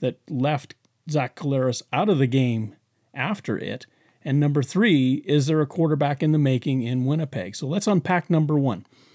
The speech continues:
Twenty-two to nothing, the Bombers come all the way back. Now, twenty-two to nothing was in the first half. It's not a fourth quarter flub. It's in the first half. So Winnipeg has time to figure out what's going on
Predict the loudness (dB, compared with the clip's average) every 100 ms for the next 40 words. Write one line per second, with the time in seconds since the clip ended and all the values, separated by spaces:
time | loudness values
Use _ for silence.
0 | _ _ _ _ _ _ _ _ -12 -4
1 | 0 2 2 2 2 2 0 0 0 -2
2 | _ _ _ _ -8 -2 0 2 0 0
3 | 0 2 2 2 2 0 -2 -4 -4 -2
4 | 0 2 2 2 0 2 2 4 2 2
5 | 2 2 2 -2 -2 -4 -8 -8 -16 -20
6 | _ _ _ _ _ _ _ _ _ -6
7 | -2 2 2 2 2 0 2 0 2 0
8 | -4 _ _ _ _ _ -8 0 0 0
9 | -4 -4 -4 -4 -10 -14 _ _ 2 4
10 | 2 0 -2 -2 -4 -6 -6 -2 0 2
11 | 2 2 0 0 2 2 0 -4 -4 0
12 | 2 2 0 -2 -2 0 2 2 0